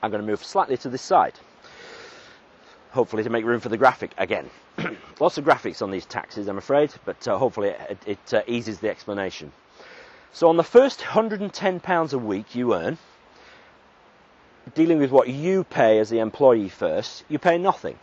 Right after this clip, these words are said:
It's a nil rate on the first hundred and ten pounds a week. On the income you earn between a hundred and ten pounds a week and eight hundred and forty-four pounds a week, you will pay eleven percent national insurance.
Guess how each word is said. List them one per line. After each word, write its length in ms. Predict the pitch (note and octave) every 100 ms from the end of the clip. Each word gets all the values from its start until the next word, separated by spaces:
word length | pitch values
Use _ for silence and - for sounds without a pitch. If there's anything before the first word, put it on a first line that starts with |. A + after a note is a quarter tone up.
| _
It's 120 | - A#2+
a 80 |
nil 420 | A#2 C3 F3 F#3 D#3
rate 340 | A2 E2 -
on 80 | A2
the 60 |
first 300 | - A2+ G#2+
hundred 260 | C3 C3+ C3+
and 100 | B2
ten 180 | A#2 A2
pounds 280 | A2+ G#2 G#2+
a 60 |
week. 240 | G2 D#2 - - _ _ - - - - - -
On 160 | D3+
the 120 | E3 -
income 360 | G#3+ B3 B3 A#3
you 220 | A3 E3+
earn 240 | A2 F#2
between 340 | G2+ - C3+ B2
a 60 |
hundred 340 | - G#3+ A3 G#3+
and 120 | -
ten 260 | G3 D#3+
pounds 280 | D3 A#2 G#2+
a 60 | G#2
week 220 | G2+ G2+ - - -
and 140 | A#2+ -
eight 200 | F3 F3+
hundred 360 | - E3+ D#3+ D3+
and 100 | C#3+
forty-four 680 | D#3+ C#3+ B2 - - G3+ D#3+
pounds 320 | A2+ F2+ D#2+
a 60 |
week, 240 | E2 A2 D3+ - - _ - - B2+
you 120 | D#3
will 120 | D#3+
pay 380 | - A#2+ A2+ A#2+ -
eleven 520 | B2+ C3 D3+ D#3+ E3+
percent 640 | - D3 - C3 D#2+ - - _ _ -
national 340 | G#2 - A2
insurance. 640 | G2 - G#2+ D#2 - -